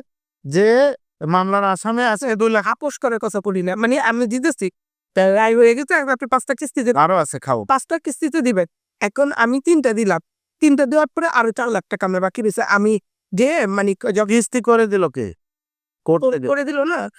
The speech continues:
Speaker 2: কোর্ট করে দিল, ওই টাইল to টাইল আপনি জমা দিবেন। এখন আমি যদি যা বলি, তিনটা দেওয়ার পরে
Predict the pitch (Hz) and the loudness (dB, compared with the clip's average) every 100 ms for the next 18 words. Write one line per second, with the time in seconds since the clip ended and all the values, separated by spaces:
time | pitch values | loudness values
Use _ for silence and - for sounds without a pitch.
0 | - _ 240 233 - 285 285 302 277 247 | -20 _ 4 4 2 -2 0 0 0 -2
1 | 233 247 247 220 208 196 214 208 226 202 | -2 -4 -4 -4 -4 -4 -2 0 0 -2
2 | 175 - - _ 233 247 247 240 220 240 | -4 -6 -14 _ -4 -2 0 0 -2 -2
3 | 254 226 208 196 220 220 202 240 254 202 | -2 -2 0 2 2 2 2 2 2 -2
4 | 247 240 233 214 240 240 - 262 | 0 0 2 2 2 0 -2 0